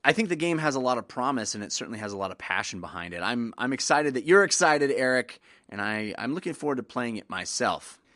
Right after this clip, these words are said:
Thanks for the call in. Uh, you can send those using the Anchor app. It's really easy, and it's a lot of fun.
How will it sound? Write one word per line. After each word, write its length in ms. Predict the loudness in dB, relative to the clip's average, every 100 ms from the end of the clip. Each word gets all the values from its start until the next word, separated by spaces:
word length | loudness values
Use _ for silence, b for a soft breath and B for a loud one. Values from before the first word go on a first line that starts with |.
| b
Thanks 220 | 2 4
for 120 | 4 2
the 80 |
call 360 | 6 10 10 10
in. 340 | 6 2 0
Uh, 320 | -2 2 2 2
you 100 | 0
can 220 | 0 2
send 300 | 2 2 4
those 400 | 4 4 2 -4 b b b
using 360 | 0 2 4 4
the 160 | 2
Anchor 320 | -2 -4 -4 -2
app. 360 | 0 0 -4 -8
It's 240 | -6 -6
really 280 | -4 -2 -2
easy, 460 | -6 -8 -6 -4 -4
and 100 | -6
it's 100 | -6
a 60 |
lot 160 | -4 -6
of 60 |
fun. 320 | 0 0 2